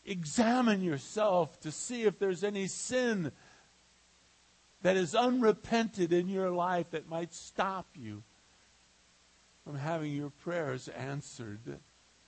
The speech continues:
And if you are a husband, the second thing you do after you ask yourself that question is you ought to ask yourself,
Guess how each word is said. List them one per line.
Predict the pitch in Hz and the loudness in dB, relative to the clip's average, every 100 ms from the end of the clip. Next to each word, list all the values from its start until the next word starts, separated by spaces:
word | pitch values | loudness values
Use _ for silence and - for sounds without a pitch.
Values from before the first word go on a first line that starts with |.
| _ _ _ | _ _ _
And | 160 156 156 | -4 -4 -4
if | 240 277 - 196 | 0 0 -2 -6
you | 190 165 | -6 -6
are | 160 143 143 - | -6 -6 -6 -8
a | 127 | -12
husband, | 120 - 233 269 190 214 196 175 - - - | -10 -4 -2 -2 0 0 2 -2 -8 -18 -8
the | 160 | -8
second | - - 269 269 220 190 | -6 2 2 2 -2 -2
thing | 214 208 | -2 -2
you | 214 | -2
do | 214 208 | -2 2
after | 175 190 208 208 | 4 4 2 -4
you | 208 208 202 | -4 -4 -2
ask | - 185 190 - | 2 2 2 -6
yourself | 214 180 - 202 190 165 - | -6 -4 0 4 4 2 -2
that | 190 214 - - | 0 0 -2 -2
question | 202 175 - - 147 127 - - - _ _ _ _ _ _ - | 0 0 -2 -8 -8 -8 -20 -20 -20 _ _ _ _ _ _ -16
is | 135 | -6
you | 165 | 0
ought | 165 | 0
to | 156 147 | 0 2
ask | 143 151 - | 0 0 -6
yourself, | 139 135 - 170 139 - | -10 -8 -2 0 0 -2